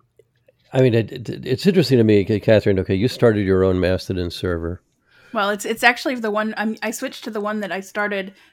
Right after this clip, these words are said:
Speaker 2: for this podcast because, you know,
Speaker 1: Really?
Speaker 2: irrelevant
Speaker 1: Wow.
Speaker 2: to this story is because the podcast, when, when, you know, when we set up the posca-,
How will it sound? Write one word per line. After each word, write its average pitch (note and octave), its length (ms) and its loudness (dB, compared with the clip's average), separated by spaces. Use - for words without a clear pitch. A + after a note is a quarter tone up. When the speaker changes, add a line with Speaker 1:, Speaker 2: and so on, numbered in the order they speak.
Speaker 2:
for G3+ 160 -8
this F3+ 160 -12
podcast - 680 -6
because, A3 360 -4
you A2 80 -4
know, A2+ 140 6
Speaker 1:
Really? D#3+ 120 8
Speaker 2:
irrelevant D#4+ 420 8
Speaker 1:
Wow. - 100 4
Speaker 2:
to C4+ 80 2
this A3 200 -2
story A#3 520 4
is A3+ 140 -4
because A#3 400 -8
the A3+ 80 -6
podcast, A#3 760 -4
when, A3 280 -8
when, A#3 280 -8
you A3 120 -8
know, G#3+ 200 -8
when A3+ 140 -6
we A3+ 100 -6
set C4+ 180 -6
up C4+ 120 -4
the A#3 80 -10
posca-, B3+ 400 -6